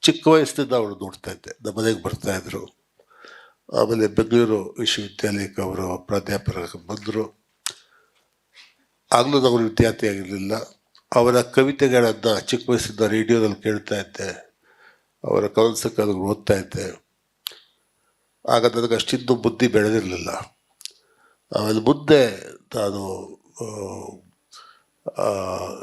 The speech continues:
ಇದರಲ್ಲಿ, ಆ, ಸಾಹಿತ್ಯ ಅಕಾಡೆಮಿಗೆ ಶಿವದತ್ತ ಅಧ್ಯಕ್ಷರಾದಾಗ ನನ್ನ ಇಂಗ್ಲಿಷ್ ಅಧಿಕೇತನಕ್ಕೆ ಒಬ್ಬ ಸಂಪಾದಕನಾಗಿ ಮಾಡಿ,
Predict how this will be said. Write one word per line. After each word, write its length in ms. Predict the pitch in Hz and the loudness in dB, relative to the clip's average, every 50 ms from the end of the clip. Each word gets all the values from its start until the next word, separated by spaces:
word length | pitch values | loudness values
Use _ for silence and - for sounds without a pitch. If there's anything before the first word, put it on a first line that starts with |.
| - - - | -12 -10 -10
ಇದರಲ್ಲಿ, 800 | 127 117 131 127 127 127 127 123 123 117 107 101 98 90 85 85 - _ _ _ _ - - 131 | -4 0 2 4 4 4 4 2 2 2 2 0 0 -2 -6 -8 -14 _ _ _ _ -6 -2 0
ಆ, 40 | 110 104 101 98 98 95 95 98 98 95 - - - _ _ - - - _ - - - - - - - - - - - _ _ _ _ - - - | 0 2 0 0 -2 -2 -4 -6 -6 -8 -10 -16 -20 _ _ -20 -20 -20 _ -16 -16 -14 -14 -14 -14 -14 -14 -14 -16 -18 _ _ _ _ -20 -10 -6
ಸಾಹಿತ್ಯ 520 | - - - 113 117 127 139 139 - 139 127 | -4 -2 2 4 4 4 4 2 2 0 0
ಅಕಾಡೆಮಿಗೆ 640 | 123 - 120 110 107 101 104 95 92 87 - - - | 0 0 -2 -2 -2 -4 -6 -8 -10 -12 -14 -16 -14
ಶಿವದತ್ತ 460 | - - 110 110 101 104 104 - - | -10 -8 -6 -6 -6 -8 -10 -8 -8
ಅಧ್ಯಕ್ಷರಾದಾಗ 760 | 104 98 87 - 113 107 - - 87 90 90 82 90 95 98 113 85 87 - - - _ _ _ _ _ - - - - - - _ _ _ _ - - | -8 -8 -6 -6 -4 -4 -4 -4 -6 -6 -8 -8 -8 -8 -6 -6 -6 -6 -8 -12 -18 _ _ _ _ _ -20 -20 -20 -20 -20 -20 _ _ _ _ -6 -4
ನನ್ನ 360 | - 113 101 98 107 101 98 | -4 -4 -4 -4 -6 -4 -4
ಇಂಗ್ಲಿಷ್ 500 | 101 107 104 104 120 127 131 - - - | -6 -8 -8 -2 0 0 2 2 0 -2
ಅಧಿಕೇತನಕ್ಕೆ 760 | 104 98 113 110 - - 113 107 - 92 95 98 - - 123 | -2 -2 -2 -2 -2 -2 -4 -4 -4 -8 -10 -8 -2 0 0
ಒಬ್ಬ 480 | 117 95 90 101 98 92 - - - - | 0 0 0 -2 -4 -4 -4 -6 -8 -8
ಸಂಪಾದಕನಾಗಿ 1040 | - - 92 87 - - 110 107 - 107 - 101 90 - 90 90 87 87 90 85 | -6 -4 -6 -6 -2 -2 0 0 0 -2 -6 -8 -8 -8 -8 -8 -6 -8 -8 -4
ಮಾಡಿ, 420 | 87 101 104 107 92 78 71 - | -2 0 0 0 0 -2 -6 -10